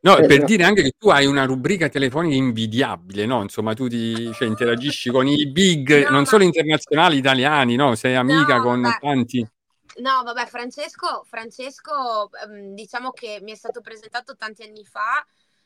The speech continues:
Speaker 3: da Saint Paul perché si conoscono da una vita. Francesco è qui di Carrara, lo studio qui di, di Paolo Saint Paul è di Carrara, quindi, ehm, Fran-, con Francesco ho lavorato in studio diverse volte e, insomma,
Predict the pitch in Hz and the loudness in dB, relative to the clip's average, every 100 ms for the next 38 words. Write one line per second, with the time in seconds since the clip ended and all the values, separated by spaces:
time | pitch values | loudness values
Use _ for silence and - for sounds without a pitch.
0 | _ 202 240 - 254 262 277 254 233 226 | _ -8 -8 -8 -14 -8 -8 -8 -16 -18
1 | 208 214 214 202 226 220 202 202 202 208 | -20 -18 -18 -18 -18 -10 -8 -8 -12 -14
2 | 190 196 202 220 202 196 202 202 233 240 | -16 -16 -14 -16 -18 -18 -16 -12 -10 -6
3 | 196 202 190 190 - 185 - 196 190 196 | -4 -4 -4 -12 -14 -20 -20 -20 -20 -18
4 | 190 190 190 185 196 185 - 190 196 190 | -20 -20 _ -12 -12 -12 -20 -20 -18 -18
5 | 190 220 196 190 196 208 202 196 180 _ | -12 -10 -6 -8 -8 -18 -18 -16 -16 _
6 | _ _ _ 208 208 196 190 180 175 - | _ _ _ -10 -6 -6 -8 -16 -20 -20
7 | _ _ _ _ - 220 - 226 226 220 | _ _ _ _ -12 -12 -10 -10 -8 -10
8 | 262 - 226 208 208 202 202 - 233 247 | -10 -4 -4 -2 -6 -8 -16 -14 -14 -12
9 | 226 196 196 - 196 214 226 269 - 294 | -8 -6 -6 -10 -8 -4 -4 -6 -8 -6
10 | 285 285 226 196 196 190 190 185 185 185 | -6 -8 -8 -10 -10 -12 -16 -18 -20 -20
11 | 180 208 190 185 180 | -20 -14 -10 -10 -10